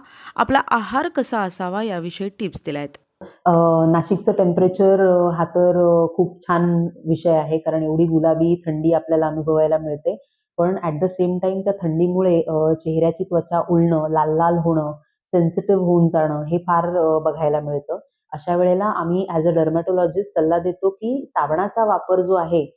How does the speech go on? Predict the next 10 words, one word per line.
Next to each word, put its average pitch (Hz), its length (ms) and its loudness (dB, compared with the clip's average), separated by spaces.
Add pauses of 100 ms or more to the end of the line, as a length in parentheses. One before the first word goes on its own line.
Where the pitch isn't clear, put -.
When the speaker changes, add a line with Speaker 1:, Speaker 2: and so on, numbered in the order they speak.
(220)
Speaker 2:
तो 196 60 0
बंद 175 280 2
करावा, 135 420 -4 (360)
कारण 175 200 -4
साबणांमध्ये 190 840 -2
हार्मफुल 175 640 -2
अल्कलीज 175 500 0
असतात, 160 340 -4 (340)
ज्याने 165 240 -2
स्किन 196 340 -6